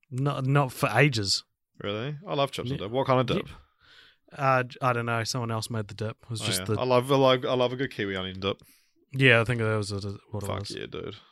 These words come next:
Speaker 1: And I bought sour cream and chives chips,
Speaker 2: Nice.
Speaker 1: which is quite controversial, apparently.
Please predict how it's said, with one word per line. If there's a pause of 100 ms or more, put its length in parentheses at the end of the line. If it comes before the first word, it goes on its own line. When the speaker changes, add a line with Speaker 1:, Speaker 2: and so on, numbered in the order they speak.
(640)
Speaker 1:
And
I
bought
sour
cream
and
chives (100)
chips, (400)
Speaker 2:
Nice.
Speaker 1:
which
is
quite
controversial,
apparently.